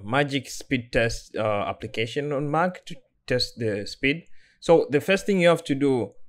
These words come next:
I'll first test the internal storage for my Mac, uh, the speed of the read and write. As you can see, it's about,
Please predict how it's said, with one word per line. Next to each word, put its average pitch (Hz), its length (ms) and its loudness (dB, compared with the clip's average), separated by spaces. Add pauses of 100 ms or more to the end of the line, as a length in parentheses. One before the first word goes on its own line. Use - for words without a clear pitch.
(500)
I'll 131 160 8
first - 380 0
test - 320 0
the 110 420 0 (260)
internal 147 680 2
storage 117 680 2
for 110 160 -2
my 107 140 0
Mac, 107 320 -4 (600)
uh, 107 480 0
the 113 140 -4
speed 127 300 -2
of 110 180 0
the 98 500 0
read 123 280 -2
and 104 160 -4
write. 92 400 -2
As 107 180 -2
you 107 60 -14
can 123 160 -4
see, 143 260 0
it's 123 140 -4
about, 110 440 -2